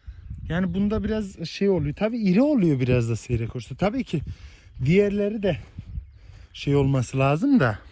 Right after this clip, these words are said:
Hmm, seyrelmesi lazım. Bak bu arada o ağaçtan çok var bak. Şu bir, iki, üç, dört, beş, altı. Şu arada bir tane normal var. Yedi. Şurada bir tane normal var.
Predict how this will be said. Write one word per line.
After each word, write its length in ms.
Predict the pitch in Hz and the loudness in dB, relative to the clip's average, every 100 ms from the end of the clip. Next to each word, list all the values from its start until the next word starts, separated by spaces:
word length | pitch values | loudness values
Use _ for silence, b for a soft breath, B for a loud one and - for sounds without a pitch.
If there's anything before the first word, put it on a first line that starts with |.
| B - | B -18
Hmm, 500 | - 131 131 127 123 120 - _ _ _ - _ _ - - B B B B - | -8 -2 0 0 -2 -4 -10 _ _ _ -20 _ _ -20 -18 B B B B -18
seyrelmesi 680 | - 156 160 180 196 185 208 | -2 0 2 2 0 -2 0
lazım. 400 | 156 135 127 135 | 0 0 0 -2
Bak 180 | 131 - B B - | -4 -10 B B -2
bu 120 | 175 233 | 0 0
arada 300 | 240 247 269 | -2 -6 -2
o 220 | 240 226 | -2 -2
ağaçtan 320 | 202 - 233 | -4 -6 -10
çok 320 | - 202 - | -8 -8 -6
var 180 | 117 113 | -8 -6
bak. 220 | 117 - - - - B B B B B B _ | -8 -8 -10 -4 -4 B B B B B B _
Şu 420 | - - - 185 131 | -20 -20 -12 -10 -10
bir, 300 | 131 165 160 | -10 -10 -10
iki, 420 | - 143 - 156 - | -10 -18 -12 -14 -10
üç, 400 | 175 185 - - - - 117 | -6 -6 -8 -18 -16 -16 -8
dört, 400 | 147 160 - - | -4 -4 -6 -4
beş, 260 | 151 143 | -2 -2
altı. 500 | - 143 139 - 156 - b b b b b b b _ | -6 -8 -8 -6 -8 -8 b b b b b b b _
Şu 540 | - - - - 165 165 | -20 -20 -20 -12 -4 -2
arada 340 | 160 160 160 | -2 -4 -8
bir 40 | |
tane 340 | 131 143 131 123 | -6 -6 -4 -4
normal 440 | 120 113 117 113 | -4 -4 -4 -4
var. 120 | 147 | -6
Yedi. 440 | 131 135 147 113 117 | -6 -4 -4 -4 -8
Şurada 360 | - 147 156 | -8 -4 -4
bir 60 | 139 | -4
tane 240 | 127 117 | -4 -4
normal 360 | 117 110 110 110 | -4 -6 -6 -6
var. 140 | 120 | -6